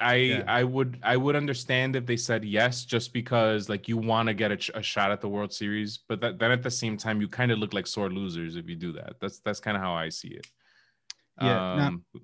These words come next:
Speaker 1: like, just let it go at this point. You, you got bested by the Rays. Like you said, he didn't really play a factor offensively in that game. So fuck it. Just, just be done with it.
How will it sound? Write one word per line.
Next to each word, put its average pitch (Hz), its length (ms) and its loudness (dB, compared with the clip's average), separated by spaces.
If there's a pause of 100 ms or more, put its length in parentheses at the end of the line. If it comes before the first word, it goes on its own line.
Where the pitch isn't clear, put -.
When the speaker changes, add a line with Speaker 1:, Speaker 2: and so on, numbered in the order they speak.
(160)
Speaker 1:
like, 113 160 0
just 127 160 2
let 135 160 8
it 123 60 6
go 104 260 6
at 95 100 -2
this 101 160 -4
point. 98 420 -2
You, 104 120 -4
you 107 180 -6
got 110 240 2
bested 104 340 0
by 98 120 2
the 95 100 -2
Rays. 90 560 -2 (500)
Like 104 220 -2
you 117 80 2
said, 110 300 2
he 110 160 -2
didn't 117 260 0
really 110 200 0
play 110 220 -2
a 98 60 0
factor 101 560 0
offensively 98 640 -2
in 92 120 -2
that 90 200 -2
game. 90 480 -6
So 90 640 -4 (320)
fuck 92 180 -2
it. - 160 -10
Just, - 300 -4
just 110 200 -2
be 110 120 -4
done 92 240 -2
with 85 140 -10
it. - 120 -14